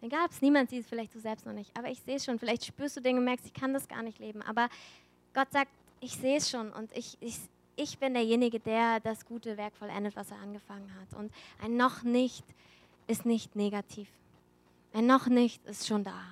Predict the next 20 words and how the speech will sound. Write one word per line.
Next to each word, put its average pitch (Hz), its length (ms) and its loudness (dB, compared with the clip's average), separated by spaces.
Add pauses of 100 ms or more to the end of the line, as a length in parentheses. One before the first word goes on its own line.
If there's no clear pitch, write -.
(140)
eigentlich. - 360 -20 (760)
In 220 80 -6
Gottes 269 320 6
Augen 208 280 2
ist 208 160 -2
es 208 100 -12
schon 202 200 -12
da. 190 260 -18 (500)
Und 226 180 -2
er 240 120 4
wird 254 120 4
dich - 180 -8
reinführen, 247 440 2
das 208 180 -8
leben 233 260 2
zu 240 100 -6
können. 196 300 -6
Und 202 160 -8
das 214 160 0
ist 233 180 -6